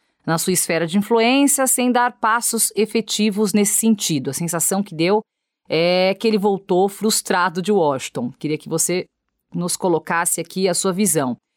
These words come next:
E que ele viu na China a possibilidade de crescer muito mais. O que que você pensa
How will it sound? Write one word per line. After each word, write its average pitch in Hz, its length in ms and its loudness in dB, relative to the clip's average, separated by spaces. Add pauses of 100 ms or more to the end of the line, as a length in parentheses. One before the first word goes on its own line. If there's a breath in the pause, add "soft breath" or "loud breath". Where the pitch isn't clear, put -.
(100)
E 262 80 0
que - 120 -2
ele 277 160 2
viu 185 200 2
na 165 160 -2
China 180 480 0 (300)
a 214 140 -2
possibilidade 214 920 0
de 226 80 -4
crescer 220 640 2
muito 226 400 4
mais. 135 380 0
O - 40 -14
que - 100 -14
que - 80 -16
você 247 220 0
pensa 175 600 -2